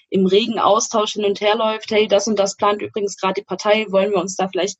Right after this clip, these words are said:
einbringen und wollen wir das und das? Also da sind wir auf jeden Fall mit dran. Das Ding ist,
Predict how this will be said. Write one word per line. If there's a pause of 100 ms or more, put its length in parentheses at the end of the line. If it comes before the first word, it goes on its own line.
(120)
einbringen
und
wollen
wir
das
und
das? (300)
Also
da
sind
wir
auf
jeden
Fall
mit (240)
dran. (840)
Das
Ding
ist,